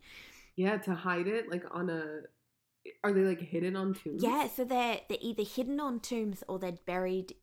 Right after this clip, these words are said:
Speaker 2: in a grave. Um, and the whole logic behind this is that you want the dead to be able to convey your message with the gods. Um, and so in
Speaker 1: Oh my God.
Speaker 2: Yeah, so these cursed tablets,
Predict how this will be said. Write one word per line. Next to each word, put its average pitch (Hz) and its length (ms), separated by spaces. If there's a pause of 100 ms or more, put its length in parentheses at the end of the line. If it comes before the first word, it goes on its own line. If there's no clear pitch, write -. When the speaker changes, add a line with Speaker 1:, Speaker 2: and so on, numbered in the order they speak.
Speaker 2:
in 185 160
a 175 60
grave. 139 580 (340)
Um, 180 320
and 175 220
the 185 120
whole 214 280
logic 180 540
behind 165 640
this - 280
is 156 240
that - 440
you 175 180
want - 440
the 180 100 (100)
dead 151 260
to 180 100
be 175 100
able 170 180
to - 160
convey 180 460
your 175 200
message - 540
with - 160
the - 80
gods. - 600 (420)
Um, 180 260
and 185 160
so 185 180 (100)
in 240 160
Speaker 1:
Oh 202 140
my 180 280
God. 180 580
Speaker 2:
Yeah, 311 380
so 240 160
these 262 220
cursed 294 340
tablets, - 600